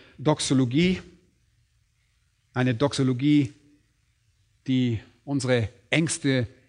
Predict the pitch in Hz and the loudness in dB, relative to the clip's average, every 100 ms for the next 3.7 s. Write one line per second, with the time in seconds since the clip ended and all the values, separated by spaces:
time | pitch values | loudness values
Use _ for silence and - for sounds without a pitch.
0 | _ _ - 113 110 151 165 - 92 - | _ _ -6 -2 0 0 -2 -8 -16 -16
1 | - - - _ _ _ _ _ _ _ | -20 -20 -20 _ _ _ _ _ _ _
2 | - 117 123 120 - - - - 202 - | -10 -8 -6 -6 -8 -12 -6 -4 -4 -2
3 | 123 98 - 90 - - | -4 -4 -8 -14 -16 -20